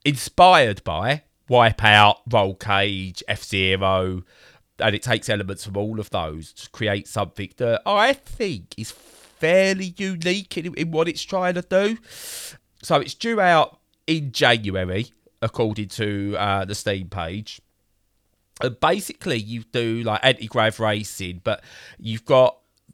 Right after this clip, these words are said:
you could go up on the walls, the ceiling. You've got some that are in tunnels. You could do all that. Some that are sort of, like, on, uh, external tubes,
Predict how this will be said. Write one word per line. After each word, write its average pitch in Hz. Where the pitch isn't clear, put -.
you 127
could 139
go 127
up 135
on 120
the 123
walls, 120
the 113
ceiling. 113
You've 107
got -
some 113
that 117
are 110
in 104
tunnels. 117
You 107
could 98
do 107
all 101
that. 110
Some 110
that 107
are -
sort -
of, 107
like, 104
on, 101
uh, 135
external 117
tubes, 107